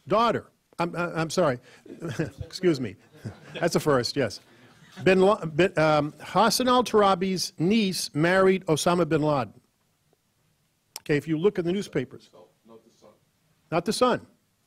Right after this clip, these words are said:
Speaker 1: He married b-, bin Laden. You'll notice in the papers it says that bin Laden had a Sudanese wife. That's Tarabi's niece. Again, well known. Tarabi brought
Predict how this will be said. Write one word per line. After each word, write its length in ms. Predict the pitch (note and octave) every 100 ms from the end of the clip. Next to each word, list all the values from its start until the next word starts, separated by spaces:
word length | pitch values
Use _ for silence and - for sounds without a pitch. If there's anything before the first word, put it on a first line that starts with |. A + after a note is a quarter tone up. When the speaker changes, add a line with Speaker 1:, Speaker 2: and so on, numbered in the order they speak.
| _ _ _ _ -
Speaker 1:
He 120 | C3+
married 380 | E3 F#3+ A3 D3+
b-, 60 | F3
bin 160 | F3+
Laden. 320 | F#3+ A#3 C3+ C#3+
You'll 180 | G3+
notice 400 | F#3+ B3+ D4 A#3
in 60 | G#3+
the 80 | G3+
papers 360 | A#3+ C4+ F3
it 100 | D#3
says 280 | - G#3 F#3
that 140 | F3 E3+ - -
bin 120 | - F3
Laden 320 | G#3 A#3+ A3
had 340 | F3+ G3 G3
a 120 | F3+
Sudanese 520 | E3+ - G#3+ G#3 G3 F#3
wife. 460 | A3+ D3 - _
That's 260 | - F#3+ -
Tarabi's 520 | - A3 A3 G#3+ F3
niece. 480 | G3+ B3 - - - _ _ _ _ _ _ _ -
Again, 280 | G3 F#3 C3+
well 220 | F3 F#3+
known. 360 | F#3+ G3+ B2 - _ _ _ _ _
Tarabi 560 | - E3 G3 B3 B3 A3+
brought 600 | C#3 F#3 A#3 C4 -